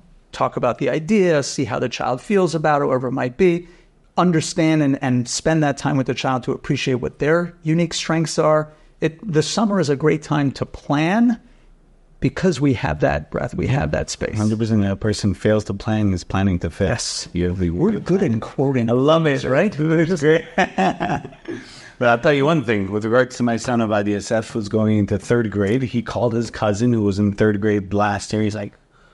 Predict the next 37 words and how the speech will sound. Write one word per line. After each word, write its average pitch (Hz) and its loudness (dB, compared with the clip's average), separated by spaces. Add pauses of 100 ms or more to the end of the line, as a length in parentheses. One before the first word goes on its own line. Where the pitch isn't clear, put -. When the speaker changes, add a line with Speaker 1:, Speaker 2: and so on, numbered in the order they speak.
(140)
Speaker 2:
"What 117 2
did - -6
you 139 2
learn 113 2
last 95 -4
year?" 82 -6 (180)
He - -10
started 120 -2
telling, 131 0
"We 117 2
learned 113 2
this 127 -2
thing, 120 0
uh, 117 2
Yosef, 123 0
and, 110 0
uh, 110 0 (300)
and 123 -2
that 139 2
part 143 2
of 127 0
the 120 -2
Chumash, 135 0
and 127 0
this 165 0
and 147 0
that." 147 -2 (340)
And - -4
I'm - 0
like, 113 -2
"Ovadia 135 2
said 143 -2
that's 113 -4
so 127 2
smart." 170 0
And 110 0
he's, 123 0